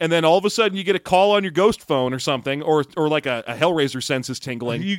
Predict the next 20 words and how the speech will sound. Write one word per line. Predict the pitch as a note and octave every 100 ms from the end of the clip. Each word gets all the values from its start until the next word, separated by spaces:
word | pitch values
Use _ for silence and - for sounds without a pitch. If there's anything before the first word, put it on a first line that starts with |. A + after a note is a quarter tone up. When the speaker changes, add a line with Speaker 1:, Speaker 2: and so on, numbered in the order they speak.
| D3+
Speaker 2:
you | D#3+
get | D#3 F#3
your | E3
ghost | B2+ D#3 E3+
pager | D#3 C#3 B2+ A2+
goes | B2 B2+
off, | B2+ A#2+ -
and | D#3
you're | E3
Speaker 1:
Yeah. |
Speaker 2:
like, | A2
"Huh." | D4+ G#3+ - -
Speaker 1:
Oh, | E3
shit, | A#2+ E3
I | C#3+
got | E3+
hips | C3+ -
to | A#2
swerve. | - A2+ A2 - _ -
<laughs> | G#3+